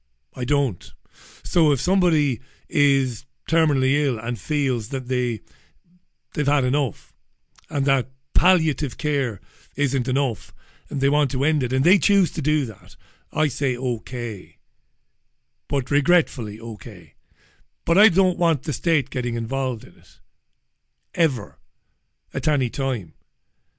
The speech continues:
That's the argument I've always made. I don't believe that we should legalise assisted dying. It's laughable, of course, that suicide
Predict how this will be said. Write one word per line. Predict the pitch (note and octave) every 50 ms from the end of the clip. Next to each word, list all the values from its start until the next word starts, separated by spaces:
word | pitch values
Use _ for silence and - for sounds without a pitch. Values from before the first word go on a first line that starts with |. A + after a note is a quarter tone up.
| _ _
That's | - E3+ E3+ -
the | - - E3+
argument | E3 E3+ E3+ D3+ D3 C#3 B2+ D3
I've | D3+ D3 B2+ C3+
always | D3 D3 D3 C3+ A#2+ A2+ G#2+ A#2
made. | A#2+ A#2+ A#2+ A2+ G#2 - - - - - - _ _ _ _ _ -
I | D3+ D#3+ D#3
don't | E3 E3 D#3 C3
believe | - D3 D3+ D#3+ E3 D#3 C#3 A#2+
that | A#2+ A#2+ A#2 G#2 - - - - - -
we | C3 C#3
should | B2+ - D#3 C#3 B2
legalise | A#2+ C#3 C#3+ D3+ D#3 D#3 D3+ C3 C#3+ C3+ B2 A#2+ A#2+ A#2+ A2 - - - - - - -
assisted | - C#3 - - F3+ E3+ - - - C3+ A#2
dying. | D3+ C3+ C3+ C3 A2 - - - - -
It's | E3+ D3 -
laughable, | D#3 D#3 E3+ G#3 A3+ - F3+ D#3+ D#3 D3
of | C#3 - -
course, | - E3 D3 C3+ A#2 -
that | D3 B2
suicide | - - F3 E3+ D#3 B2+ - - B2+ A#2+ A#2 A2